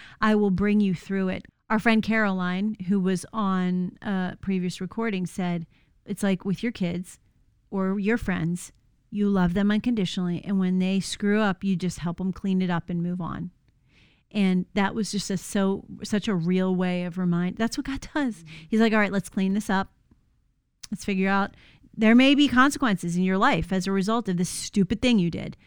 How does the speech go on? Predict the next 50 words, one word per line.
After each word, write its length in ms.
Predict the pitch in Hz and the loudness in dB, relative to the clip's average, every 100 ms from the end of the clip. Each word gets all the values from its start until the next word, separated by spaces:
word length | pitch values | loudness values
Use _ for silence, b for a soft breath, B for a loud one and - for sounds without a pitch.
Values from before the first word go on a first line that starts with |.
| b b b _ _ _ | b b b _ _ _
I 120 | 190 | -2
love 260 | 202 220 220 | 2 2 4
you, 400 | 190 185 214 220 - _ | 2 2 0 -4 -10 _
but 200 | 196 180 _ _ _ _ 240 | -4 -4 _ _ _ _ -6
you're 120 | 202 | 0
gonna 100 | 208 | 4
have 100 | 214 | 4
to 160 | - 190 - | 2 -6 -4
live 160 | 208 220 | 2 4
with 100 | 190 | 2
that. 220 | 170 - - B B | -2 -8 -14 B B
But 120 | - 175 | -6 2
we 160 | 202 | 2
can 140 | 196 202 | 4 4
get 160 | 185 | 2
through 160 | 180 175 | 0 -2
this. 220 | 160 - | -2 -2
We 80 | 185 | -2
can 120 | 175 | 0
get 120 | 170 | 0
past 320 | 160 151 160 | -2 -4 -4
this. 160 | 156 - | -8 -2
You, 340 | 202 196 196 - | 2 2 -2 -4
there 180 | 196 208 | 2 4
is 180 | 202 190 | 4 0
a, 40 | - _ - | -4 _ -2
a 120 | 202 | -2
tomorrow 560 | - 185 175 180 196 - - | 0 0 0 -2 -8 -10 -6
after 280 | - - | -6 -6
this." 360 | - - - - B B B B | -10 -10 -12 -16 B B B B
And 200 | 202 190 | -4 -4
I 120 | - | -4
just 200 | 190 175 | -4 -4
love 160 | - - | -8 -8
that. 260 | 104 82 - | -8 -6 -4
That 260 | 196 - | -4 -4
for 120 | - 202 | 2 6
me 220 | 196 214 | 6 4
makes 260 | 202 180 | 2 -2
it 120 | 196 - | -4 0
so 160 | 214 | 0
personal 580 | 190 - 190 - 175 160 | 0 -2 -2 -2 -4 -4
to 160 | - 180 | -6 -8
me. 320 | 165 190 185 b b b | -6 -8 -10 b b b
It 100 | 208 | 4
makes 240 | 208 202 | 6 4
me 120 | 214 185 | 2 0
feel 380 | - 202 196 | 2 0 2
like, 320 | 185 175 175 - | 0 0 -2 -6
okay, 560 | 220 - 208 175 - | -8 -4 -2 -2 -4